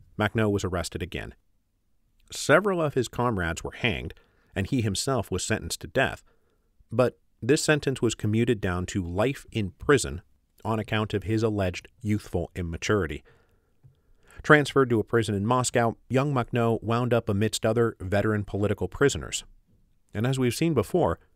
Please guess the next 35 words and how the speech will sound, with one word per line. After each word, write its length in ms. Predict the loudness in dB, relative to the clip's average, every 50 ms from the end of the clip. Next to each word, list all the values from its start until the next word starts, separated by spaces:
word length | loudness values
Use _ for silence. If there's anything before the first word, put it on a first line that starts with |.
| _ _ _ _ _ _
Russian 340 | 4 4 4 4 2 -4 -2
prisons 420 | 0 2 2 2 2 2 0 -2
turned 220 | 0 0 2 4 4
out 160 | 4 4 2
to 60 | 0
be 100 | 0 2
a 80 | 0 0
great 460 | -2 -6 -8 -2 0 0 0 0 -2
place 280 | -6 -6 -4 -4 -4 -6
to 80 | -4
get 220 | -4 -4 -4 -4 -6
further 320 | -8 -6 -6 -4 -6 -4
radicalized. 720 | 0 0 0 0 0 -2 -6 -6 -6 -8 -8 -8 -10 -12 -14 -16 _ _ _ _ _ _ _ _ -20 -20 -8 -2
In 180 | 0 0 0 0
particular, 520 | -4 -2 -2 -2 0 0 0 0 0 0
Makhno 400 | 0 0 -2 0 0 0 0 2
met 140 | 0 0 -2
a 60 | 0
guy 180 | 0 -2 -2 -2
called 320 | -2 -4 -4 -6 -6 -10
Pyotr 420 | -6 -2 -2 0 0 -2 -2 -4 -6 -6
Arshinov, 640 | -8 -6 -6 -4 -2 -2 -2 -2 -2 -4 -6 -8 _ _ _ _ _
who 180 | _ -2 -2 0
schooled 460 | -2 -2 0 2 2 4 2 0 -2
him 260 | -2 -2 -2 -2 -2
in 160 | -4 -6 -8 -8 _
anarchism, 640 | 0 0 0 0 -2 -4 -8 -8 -6 -6 -8 -8 -8 _ _ -16 -10
slipping 320 | -4 -2 -2 -2 -2 -6
him 140 | -6 -6 -6
smuggled 440 | -6 -4 -2 -2 -2 -2 -4 -8 -6
copies 480 | -4 -2 -2 -2 -4 -4 -6 -4 -6
of 100 | -6 -8
Bakunin 540 | -8 -12 -12 -8 -6 -4 -4 -4 -4 -6 -8 -10 _ _
and 120 | -14 -12 -10
Kropotkin. 560 | -10 -12 -4 0 0 0 0 -2 -6 -6 -8